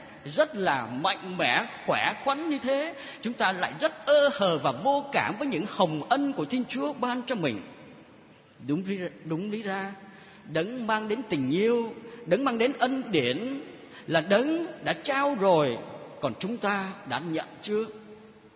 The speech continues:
Hay là chúng ta chỉ ôm lấy đó một đống ân sủng mà mình chẳng mong chờ, chẳng để ý, vô cảm, thờ ơ, và suốt ngày chỉ dòm ngó để đeo đuổi một cái mục đích nào đó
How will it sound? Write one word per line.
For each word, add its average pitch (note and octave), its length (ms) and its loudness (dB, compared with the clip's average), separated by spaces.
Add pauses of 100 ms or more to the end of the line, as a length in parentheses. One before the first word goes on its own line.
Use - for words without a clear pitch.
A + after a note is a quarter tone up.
(260)
Hay D#3 120 2
là B2 100 2 (100)
chúng G#3 180 -2
ta E3 320 0
chỉ C3+ 200 -2
ôm G#3+ 320 6 (240)
lấy G3 300 4
đó C4 400 4 (240)
một E3+ 140 0
đống B3+ 160 4
ân C4+ 180 2
sủng G3 360 0
mà A3+ 80 2
mình F3+ 280 2
chẳng C4+ 280 0
mong C#4 300 2
chờ, E3 320 4 (260)
chẳng G#3 240 0
để G3+ 220 6
ý, D4 380 0 (440)
vô C#4 360 6
cảm, C#3+ 400 4
thờ E3+ 360 4
ơ, B3+ 360 2 (260)
và F3 120 4
suốt E4 260 -4
ngày E3 480 2
chỉ F#3 180 -2
dòm D3 440 2
ngó B3 400 2 (200)
để D3+ 140 2
đeo C4 240 4
đuổi A3 200 4
một A3+ 120 0
cái C#4+ 100 -2
mục A#3+ 240 2
đích D4+ 160 -4
nào E3+ 380 4
đó A#3 360 4